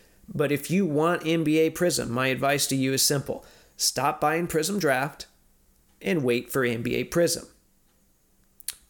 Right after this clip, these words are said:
And it won't be long before we see it. We don't have an actual checklist yet, and we probably won't have one until it hits the shelves, but, uh, the scheduled release date is December fourth.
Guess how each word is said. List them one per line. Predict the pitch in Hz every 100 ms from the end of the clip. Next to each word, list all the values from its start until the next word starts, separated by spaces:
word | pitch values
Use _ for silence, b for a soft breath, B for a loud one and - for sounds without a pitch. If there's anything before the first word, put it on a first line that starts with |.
| -
And | 151 156 160
it | - 156 147
won't | 147 180 -
be | 185 190
long | 151 160 165
before | 165 - 135 127
we | 131
see | 127 - 165
it. | - - - b b b b b _
We | 127
don't | 147 160
have | 170 165
an | 156
actual | 151 147 151
checklist | 143 165 156 151 143 -
yet, | 143 143 143
and | 135
we | 135
probably | - 170 196 160 156
won't | 143 147 143
have | 151 139
one | 147 143
until | 135 143
it | 139
hits | 135 143
the | -
shelves, | - 151 135 135
but, | - 135 127 B B B B -
uh, | 131 127
the | 139
scheduled | 131 - 170 175 156
release | 147 147 160 151
date | 147 143
is | 131
December | - 131 - 151 143
fourth. | 123 - 147 151 156